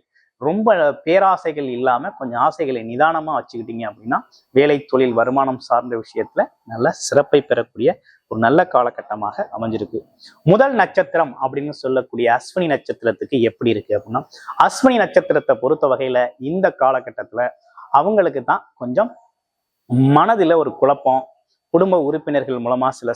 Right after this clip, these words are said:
சங்கடங்கள், அது மட்டும் இல்லாம பாத்தீங்கன்னாக்க, ஹம், எதிர்காலம் குறித்த ஒரு கவலை அப்படிங்கிற ஒரு விஷயம்லாம் ஏற்படும். குழந்தைகள் சம்பந்தப்பட்டு ரொம்ப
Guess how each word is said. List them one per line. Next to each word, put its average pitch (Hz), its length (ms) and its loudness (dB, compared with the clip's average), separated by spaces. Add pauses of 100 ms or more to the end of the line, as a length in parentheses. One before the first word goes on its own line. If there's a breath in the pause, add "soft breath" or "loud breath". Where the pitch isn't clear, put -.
சங்கடங்கள், 123 500 -2 (480)
அது 160 180 4
மட்டும் 160 240 0
இல்லாம 139 360 2
பாத்தீங்கன்னாக்க, 113 560 -4 (680 loud breath)
ஹம், 120 640 0 (140)
எதிர்காலம் 180 500 2
குறித்த - 280 -12 (120)
ஒரு 113 100 -4 (120)
கவலை 123 280 0 (400)
அப்படிங்கிற 117 400 -2
ஒரு 104 140 0
விஷயம்லாம் 117 560 -2
ஏற்படும். 113 420 -2
குழந்தைகள் 190 460 4
சம்பந்தப்பட்டு 131 580 -2 (420 loud breath)
ரொம்ப 127 140 4